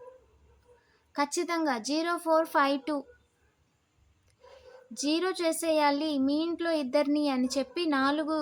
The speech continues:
స్టెబిలిటీ లేకుండా నాలుగు లక్షలు ఇచ్చిన వాళ్ళు ఎవరైతే ఉన్నారో ముగ్గురిని బాధ పెట్టాలి ఖచ్చితంగా అని అనుకుంటున్నారు. జీరో ఫైవ్ జీరో ఫైవ్ is a significant.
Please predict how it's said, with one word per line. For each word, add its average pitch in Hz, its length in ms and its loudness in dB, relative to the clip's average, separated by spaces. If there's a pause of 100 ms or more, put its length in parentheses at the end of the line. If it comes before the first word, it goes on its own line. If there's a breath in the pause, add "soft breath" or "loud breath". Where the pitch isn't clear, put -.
(180)
స్టెబిలిటీ 285 600 -2
లేకుండా 285 500 -2 (100)
నాలుగు 262 360 -2
లక్షలు 277 300 -6
ఇచ్చిన 269 300 -6
వాళ్ళు 277 320 -2 (160)
ఎవరైతే 294 440 -2
ఉన్నారో 262 480 0 (480 loud breath)
ముగ్గురిని 349 560 0
బాధ 294 280 4
పెట్టాలి 277 640 -4 (420)
ఖచ్చితంగా 269 640 -2
అని 302 140 2
అనుకుంటున్నారు. 254 600 -4 (1200)
జీరో 285 280 0
ఫైవ్ 320 220 0
జీరో 294 220 0
ఫైవ్ 302 200 2
is 285 100 -2
a 294 80 0
significant. 285 720 -2